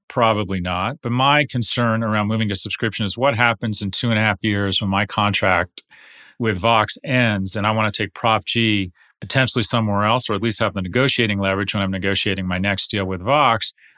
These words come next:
I wanna be able to take those subscribers with me. And there's some question over who would own those subscribers. Whereas if I have an ad-supported model, I just port over to another platform. So I'm thinking selfishly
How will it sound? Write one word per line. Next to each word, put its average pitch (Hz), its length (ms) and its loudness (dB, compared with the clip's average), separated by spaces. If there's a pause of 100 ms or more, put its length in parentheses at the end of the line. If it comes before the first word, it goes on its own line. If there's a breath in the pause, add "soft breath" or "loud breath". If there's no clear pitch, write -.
(120)
I 123 160 2
wanna 127 260 2
be 110 220 0
able 104 160 -2
to 107 100 -2
take 101 360 0 (420)
those 113 200 2
subscribers 104 580 -2
with 185 140 2
me. 95 340 -2
And 107 420 0
there's 113 180 -2
some 120 160 0
question 113 340 0
over 104 240 0
who 113 200 -2
would 113 140 0
own 101 200 -2
those 117 180 -4
subscribers. 135 640 0
Whereas 101 300 -2
if 95 100 -8
I 107 120 0
have 110 240 2
an 104 80 -2
ad-supported 113 680 -2
model, 110 480 2 (280 soft breath)
I 110 120 0
just 107 200 0
port 110 260 0
over 98 380 0 (440 soft breath)
to 131 140 0
another 104 260 2
platform. 98 720 -2
So 120 180 -2
I'm 131 220 2
thinking 113 340 -4
selfishly 107 840 -2